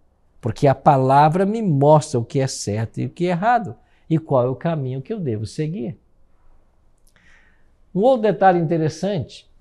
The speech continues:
é o que Paulo menciona em Romanos um sete.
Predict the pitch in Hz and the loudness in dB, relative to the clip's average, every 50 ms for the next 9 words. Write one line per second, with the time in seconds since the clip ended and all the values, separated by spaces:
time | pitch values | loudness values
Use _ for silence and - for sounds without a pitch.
0 | _ _ _ _ _ 147 156 151 - 185 156 - - 170 175 170 170 170 170 170 | _ _ _ _ _ -4 -4 -2 -2 -4 -4 2 4 6 6 6 4 0 -2 -2
1 | 165 156 - - - 160 151 156 165 165 165 - - 147 147 131 156 156 143 139 | -2 -4 -4 -4 -2 0 2 2 2 0 -2 -2 0 0 2 2 2 2 2 2
2 | 147 147 143 135 117 113 131 143 147 143 - - - 78 - 101 - _ - - | 2 2 2 2 2 0 0 -2 -2 -4 -6 -6 -6 -6 -6 -8 -14 _ -18 -18
3 | - _ | -18 _